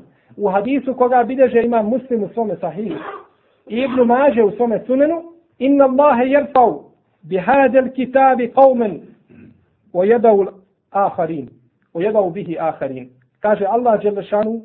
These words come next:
uistinu s ovom knjigom, s ovom objavom, sa Kur'anom, kaže, spusta jedne narode, a kaže, uzdiže druge i daje im stepene i daje im deređe. I kaže Allah dželle šanuhu: „Innama yakhsha Allaha min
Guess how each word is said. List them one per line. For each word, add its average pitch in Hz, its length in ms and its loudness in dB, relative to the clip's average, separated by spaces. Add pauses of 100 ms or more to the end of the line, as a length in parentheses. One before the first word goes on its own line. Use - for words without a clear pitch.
(340)
uistinu 269 460 -2
s - 100 -4
ovom 277 340 4
knjigom, 294 420 2 (880)
s - 100 -4
ovom 285 180 4
objavom, 277 420 4
sa 247 160 -2
Kur'anom, 254 480 -2
kaže, 233 260 0
spusta 247 880 -4 (180)
jedne 233 300 0
narode, 208 480 0 (240)
a 180 160 -2
kaže, 233 360 4 (100)
uzdiže 233 540 0
druge 180 300 -6 (320)
i 220 120 -4
daje 240 440 2
im 220 80 -4 (240)
stepene 220 520 -4
i 180 60 -14
daje 185 300 -4
im 147 140 -12 (260)
deređe. 151 360 -6 (420)
I 214 120 -8
kaže 277 340 2
Allah 285 340 2
dželle 254 240 2
šanuhu: 277 540 2 (320)
„Innama 277 480 2
yakhsha 262 360 0
Allaha 247 500 0
min 240 140 -4